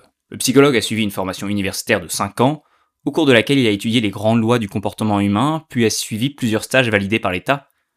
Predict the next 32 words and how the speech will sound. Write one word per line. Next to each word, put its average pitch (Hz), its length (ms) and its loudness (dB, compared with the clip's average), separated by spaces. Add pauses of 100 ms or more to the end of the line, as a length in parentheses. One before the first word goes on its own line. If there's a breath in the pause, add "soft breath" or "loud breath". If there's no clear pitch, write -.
(120)
pendant 165 220 2
lesquels 131 260 2
il 135 100 0
était 117 140 -2
supervisé 110 600 -2
par 98 240 -4
d'autres 110 240 -6
psychologues. - 520 -10 (760)
La 113 80 -8
spécificité 175 760 -4
du 117 80 -2
psychologue 127 600 0
par 95 180 -2
rapport 90 260 -2
aux 92 140 -8
autres 107 180 -10
psys - 340 -8 (640)
est - 60 -4
sa 117 160 -2
formation 120 480 -2
à 113 60 2
des 98 160 -6
tests - 480 -6
psychométriques 139 800 -2
pour 117 100 2
évaluer 110 280 2
le 110 80 -2
fonctionnement 104 440 -6
cognitif, 104 540 -4
donc 90 180 -16
notamment 92 320 -8
l'intelligence, 92 600 -6